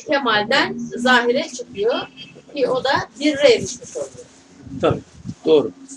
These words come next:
Speaker 2: Zaten aynı şeyler,
Speaker 1: Aynen.
Speaker 2: çeşitli yönleriyle
Speaker 1: Aynen.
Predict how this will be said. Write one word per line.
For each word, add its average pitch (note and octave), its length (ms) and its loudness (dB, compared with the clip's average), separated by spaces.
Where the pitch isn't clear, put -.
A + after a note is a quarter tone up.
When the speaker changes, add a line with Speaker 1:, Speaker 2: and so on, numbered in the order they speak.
Speaker 2:
Zaten - 280 0
aynı E4+ 180 4
şeyler, A2+ 340 4
Speaker 1:
Aynen. F#4 120 2
Speaker 2:
çeşitli B3+ 320 2
yönleriyle C3+ 460 2
Speaker 1:
Aynen. C4+ 380 2